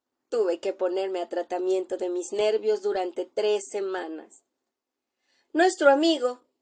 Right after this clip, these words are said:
el yerno del fabricante de ataúdes, salvó fortuna y honra. Ahora tiene una funeraria y vende panteones, pero su negocio no prospera, y por las noches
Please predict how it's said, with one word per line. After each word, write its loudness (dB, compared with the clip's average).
el 2
yerno 6
del 2
fabricante 0
de 2
ataúdes, 2
salvó 8
fortuna 4
y 6
honra. 0
Ahora 8
tiene 4
una 6
funeraria 6
y 6
vende 4
panteones, 0
pero 4
su 0
negocio 6
no 4
prospera, 0
y -2
por 0
las 2
noches -2